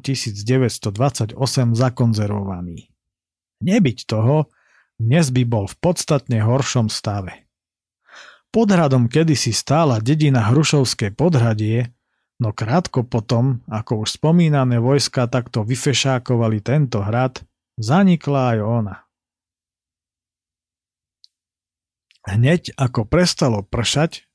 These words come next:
pokračujeme ďalej. Potom zastaneme,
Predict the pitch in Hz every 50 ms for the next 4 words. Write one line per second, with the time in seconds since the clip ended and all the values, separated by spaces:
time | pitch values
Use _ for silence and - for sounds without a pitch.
0 | _ _ - 208 208 - 202 190 151 - - 139 135 131 127 127 123 120 113 113
1 | 117 113 107 98 92 85 82 - - _ _ _ _ _ _ _ _ _ _ _
2 | _ _ _ _ _ _ _ _ _ _ _ _ _ _ _ _ _ _ _ _
3 | _ _ _ - - - _ _ _ _ _ _ _ _ _ _ _ _ _ _
4 | - 247 262 - 147 123 120 117 135 147 143 - - - 175 170 170 170 175 175
5 | 185 196 196 175 - -